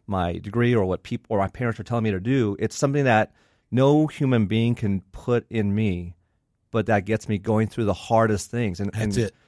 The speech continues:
Speaker 1: and that's, I, I, you know, I don't stay in this space much. I don't think about this. So that's what I'm thinking as, as I'm listening to the scripture and this, and this discussion.
Speaker 2: That's awesome. That's totally awesome. Let me read a scripture, and we're gonna close out on that.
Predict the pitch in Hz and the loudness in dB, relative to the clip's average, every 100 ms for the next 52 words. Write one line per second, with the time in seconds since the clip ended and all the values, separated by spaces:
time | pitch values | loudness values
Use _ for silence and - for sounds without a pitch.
0 | _ _ _ 110 104 123 175 - - 139 | _ _ _ 0 2 2 0 -2 -2 -2
1 | - 107 - - - 131 120 131 165 - | -2 -16 -16 -12 0 2 4 4 2 0
2 | - 131 139 151 - 156 156 - 156 135 | -2 2 2 2 -2 -4 -4 -2 -4 -2
3 | 120 - 135 143 147 143 - 117 135 - | -4 -4 -2 0 0 -2 -2 0 0 2
4 | 110 107 107 87 95 92 87 107 98 101 | 2 2 0 -6 -8 -8 -8 -8 -4 -4
5 | - 104 87 - - 101 87 - 90 - | -4 -6 -8 -10 -12 -8 -8 -10 -18 -12
6 | 98 85 78 - 92 - 92 _ _ _ | -10 -10 -12 -8 -8 -8 -18 _ _ _
7 | _ 143 175 - - 90 147 196 - 64 | _ -6 -6 -8 -12 -6 -4 -4 -6 -14
8 | - _ _ - 151 - 117 104 98 131 | -20 _ _ -8 -8 -6 -6 -6 -6 -6
9 | 107 73 _ _ 123 165 147 135 104 - | -8 -14 _ _ -8 -6 -4 -4 -4 -4
10 | - 107 98 95 90 104 101 131 92 76 | -6 -6 -8 -8 -8 -6 -2 0 -2 -4
11 | 69 69 | -10 -14